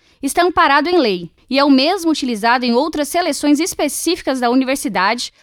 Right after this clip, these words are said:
para grupos historicamente vulneráveis, como o vestibular quilombola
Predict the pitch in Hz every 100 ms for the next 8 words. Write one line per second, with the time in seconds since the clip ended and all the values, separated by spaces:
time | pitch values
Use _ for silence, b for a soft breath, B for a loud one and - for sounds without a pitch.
0 | _ 330 330 277 311 285 320 392 370 330
1 | 330 262 233 269 262 285 285 208 175 165
2 | 156 - b b b 240 240 233 254 240
3 | 208 214 294 - 339 285 202 190 233 294